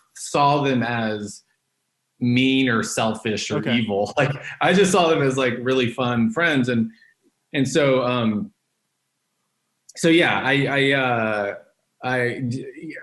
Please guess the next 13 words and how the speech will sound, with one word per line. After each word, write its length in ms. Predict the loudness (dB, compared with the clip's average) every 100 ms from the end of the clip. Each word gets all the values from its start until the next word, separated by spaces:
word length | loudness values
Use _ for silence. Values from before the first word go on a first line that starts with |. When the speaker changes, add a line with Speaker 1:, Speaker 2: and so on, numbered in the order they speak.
| -2
Speaker 1:
yeah, 260 | 0 0 -4 -2
I, 280 | 0 -2 -4 -14 _ _ _ _ _ _ _ _ _ -4
I, 320 | 0 2 2
uh, 240 | 0 0
I 80 | 0
still, 440 | -2 0 2 4 2
I 160 | 0
keep 280 | -2 -2 0
up 240 | 2 0 0
with 180 | 0
some 340 | 0 -4 0 0
of 200 | 0 -2
them. 560 | -4 -4 -4 -6 -8